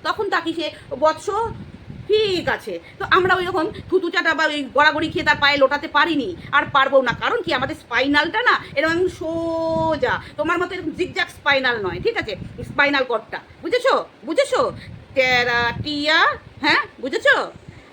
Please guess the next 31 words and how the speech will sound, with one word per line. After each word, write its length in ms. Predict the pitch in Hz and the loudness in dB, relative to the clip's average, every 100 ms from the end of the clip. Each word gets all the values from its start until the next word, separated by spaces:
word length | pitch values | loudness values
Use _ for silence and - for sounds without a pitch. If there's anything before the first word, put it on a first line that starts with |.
| - | -4
আমার 280 | 220 262 294 269 - - | 0 2 2 -2 -16 -8
ভালোবাসার 500 | 262 277 277 311 269 | -2 2 2 0 0
মানুষকে 340 | 233 277 277 | -2 -2 -6
তুমি 240 | 277 269 254 - - - - | -4 -4 -6 -16 -20 -18 -4
ইনডাইরেক্টলি 680 | 359 466 381 302 392 381 370 | -2 2 4 4 0 -4 -2
করেছো। 320 | 311 311 - 320 - | 0 -2 -4 -8 -6
আমি 160 | 440 466 | -6 -6
তো 120 | 339 | -4
টেরাটিয়াকে 720 | 427 302 359 415 359 285 269 | 0 2 2 0 0 -2 -2
নিয়ে 180 | 220 220 | -6 -8
বললাম, 440 | 196 175 160 156 - - - - | -8 -8 -8 -10 -12 -12 -14 -8
টেরাটিয়াকে 760 | 392 370 370 359 285 226 - 170 | -2 0 0 0 0 0 -4 -8
নিয়ে, 200 | 160 160 - - | -8 -10 -14 -12
হ্যাঁ, 340 | 247 359 539 - - | -2 0 0 -6 -8
টেরাটিয়া 480 | 311 226 208 208 196 | -4 0 -2 -4 -8
যে 180 | 196 415 | -6 -6
আশ্রিতা, 520 | - 415 403 311 269 | 0 0 0 -4 0
আমার 240 | 302 440 453 | 0 2 0
কথা 200 | 277 226 | 0 -2
না 80 | 185 | -4
ভাই, 220 | 175 160 - - | -6 -10 -12 -10
এগুলো 220 | 381 427 | -4 -2
কিন্তু 180 | 440 440 | -2 2
আমার 260 | 277 240 226 | 2 2 -2
কথা 220 | 185 175 | -4 -8
না, 100 | 165 - - | -12 -10 -4
এগুলো 200 | 285 330 | -2 -2
হচ্ছে 180 | 330 494 - - | -2 -6 -6 -8
বা 60 | |
ওয়াইটির 400 | 311 302 285 277 220 | 0 2 2 -2 -8
কথা, 220 | 175 | -10